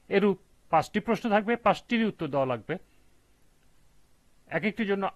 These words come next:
আট নাম্বার করে, সর্বমোট চল্লিশ। এই তোমাদের লিখিত পরীক্ষার সর্বমোট একশো নম্বর,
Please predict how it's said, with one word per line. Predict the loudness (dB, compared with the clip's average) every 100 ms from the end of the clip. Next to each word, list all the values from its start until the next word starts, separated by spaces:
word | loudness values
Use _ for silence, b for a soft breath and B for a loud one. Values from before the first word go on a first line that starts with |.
| 2
আট | 2 2
নাম্বার | 2 2 2
করে, | -2 0
সর্বমোট | 0 0 -4 -6 0
চল্লিশ। | 0 0 -6 -12 -20 _ _ _ _ _ -2
এই | 0 2
তোমাদের | 0 2 0
লিখিত | 0 -2 -4 -4
পরীক্ষার | -4 -2 -4 -2
সর্বমোট | -2 -2 -6 -8 -14 _ 2
একশো | 2 4 -2 -2
নম্বর, | -4 -10